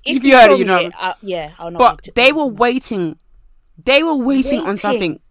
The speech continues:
Speaker 2: for the racist abuse. That's why we have to vote for Kaz, because
Speaker 1: Yeah,
Speaker 2: these
Speaker 1: absolutely.
Speaker 2: lot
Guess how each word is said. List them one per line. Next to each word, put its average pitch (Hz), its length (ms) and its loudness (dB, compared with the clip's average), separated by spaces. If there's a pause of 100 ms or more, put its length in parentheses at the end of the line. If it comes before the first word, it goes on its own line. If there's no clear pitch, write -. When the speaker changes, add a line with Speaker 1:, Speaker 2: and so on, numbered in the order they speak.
Speaker 2:
for 214 180 -4
the 196 100 -2
racist 196 340 -4
abuse. 170 280 -8 (240)
That's - 280 0
why 262 120 0
we 214 100 -8
have 214 200 -8
to 190 60 -12
vote 175 200 -6
for - 60 -12
Kaz, 160 340 -12
because 220 480 -6
Speaker 1:
Yeah, 151 180 -10
Speaker 2:
these 156 60 -20 (180)
Speaker 1:
absolutely. 220 540 -6
Speaker 2:
lot 226 380 0